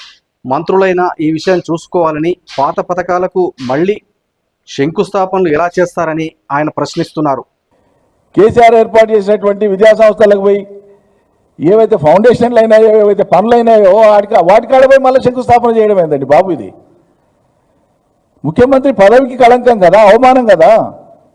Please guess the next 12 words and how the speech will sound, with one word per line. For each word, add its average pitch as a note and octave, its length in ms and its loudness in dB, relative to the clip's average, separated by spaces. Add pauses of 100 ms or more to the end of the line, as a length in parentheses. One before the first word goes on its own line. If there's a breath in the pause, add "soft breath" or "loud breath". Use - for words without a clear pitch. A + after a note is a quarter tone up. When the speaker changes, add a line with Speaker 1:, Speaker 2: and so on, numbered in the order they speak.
(600)
Speaker 2:
మీ A3+ 120 -4
సీఎంఓ A#3+ 420 2
అధికారులు B3+ 520 4
ఏం B3+ 80 2
పని A3+ 280 0
చేస్తున్నారు? F#3 760 0
మీరు F#3 220 0
ఎక్కడంటే G#3 260 -2
చూసుకునే A#3 400 -2
టైం G#3+ 240 2
లేదేమో G#3+ 380 2
మీకు. - 340 -8